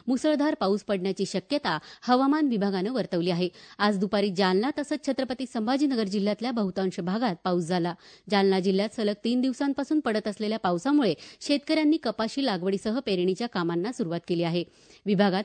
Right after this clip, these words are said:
पुढचे पाच दिवस हलका ते मध्यम स्वरूपाच्या पावसाचा इशारा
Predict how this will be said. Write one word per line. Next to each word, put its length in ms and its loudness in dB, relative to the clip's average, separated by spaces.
पुढचे 260 -2
पाच 340 -2
दिवस 340 -2
हलका 320 4
ते 60 2
मध्यम 360 2
स्वरूपाच्या 480 -4
पावसाचा 520 -2
इशारा 380 2